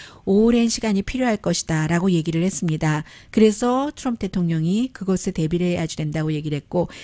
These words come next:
이제 와서는 트럼프 대통령이 "나는 오래 걸리는 과정에 아주 익숙한 사람이다"라고 했는데 이 말을 믿을 수 있는 사람이 별로 없을 것 같다는 생각 들고요.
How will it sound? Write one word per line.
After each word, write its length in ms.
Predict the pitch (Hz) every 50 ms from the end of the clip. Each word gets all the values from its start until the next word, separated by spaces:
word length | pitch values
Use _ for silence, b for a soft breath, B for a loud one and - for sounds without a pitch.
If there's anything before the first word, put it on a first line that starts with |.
| B B
이제 260 | - 220 208 233 254
와서는 520 | 240 220 185 175 - 202 190 180 196 208 226
트럼프 260 | - - 277 277 -
대통령이 600 | 220 190 - 196 175 170 165 160 165 190 214 208 B B B B B
"나는 380 | - 165 160 180 196 214 214 - -
오래 300 | 160 175 196 214 247 247
걸리는 500 | 226 202 175 170 170 180 170 180 175 180
과정에 520 | - 180 165 170 - 165 156 156 165 175
아주 340 | - - 180 185 208 196 226
익숙한 560 | 202 - 196 190 - - - - - 226 208
사람이다"라고 720 | 208 214 180 180 170 165 160 170 165 160 165 175 185 220
했는데 420 | 214 196 180 175 170 175 196 208 208 B B B B B B B -
이 140 | 247 277
말을 640 | 277 254 208 180 180 190 208 214 220 226 214 202 -
믿을 260 | 170 185 185 269 269
수 160 | 254 - 254
있는 320 | 208 180 175 170 175 175 175
사람이 380 | - 214 185 175 170 180 185
별로 560 | - - 170 151 165 165 170 180 175 175 180 B B B B -
없을 320 | - 160 160 - - 240
것 200 | 233 - 214 202
같다는 520 | - 170 160 - - - 160 160 156 165 180
생각 340 | 202 190 175 175 170 -
들고요. 480 | - 170 156 147 151 156 175 175 160 -